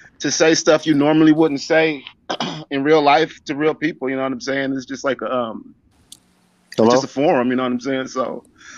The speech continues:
Speaker 1: so it's all good, man. I mean, I don't have anything good or bad to say about it. You know, I really enjoy the manosphere. You know, I support it. Uh, it's entertaining, you know what I'm saying? It's informative.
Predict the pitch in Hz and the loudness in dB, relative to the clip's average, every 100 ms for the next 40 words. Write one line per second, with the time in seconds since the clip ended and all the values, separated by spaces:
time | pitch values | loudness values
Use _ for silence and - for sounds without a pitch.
0 | - - 151 240 180 160 165 190 143 139 | -14 2 4 6 4 6 4 4 4 4
1 | 147 160 160 175 180 170 175 165 151 156 | 2 2 2 2 2 2 -2 -2 0 2
2 | 175 156 180 151 165 156 143 151 151 127 | 2 4 2 4 4 4 0 -2 -2 2
3 | 160 165 143 151 147 139 143 147 151 143 | 2 2 -2 -6 -6 -2 0 0 -2 -4
4 | - 131 147 151 143 143 147 147 - 151 | -4 -6 -2 -2 0 -2 -2 -4 -8 -6
5 | 139 139 143 135 135 - - 147 143 151 | -4 -2 -4 0 -2 -2 -8 -4 -2 -2
6 | 143 - - - - _ _ _ 139 135 | -6 -10 -20 -20 -20 _ _ _ 2 4
7 | 127 110 - - _ _ _ _ - 131 | 4 2 -6 -16 _ _ _ _ -12 -8
8 | 151 143 127 147 156 160 156 151 147 143 | -4 -4 -2 0 2 0 -2 -2 -2 -2
9 | 143 - 151 143 127 143 135 - 147 156 | -4 -6 -4 -2 -4 -8 -10 -4 -2 0
10 | 156 160 | -2 -2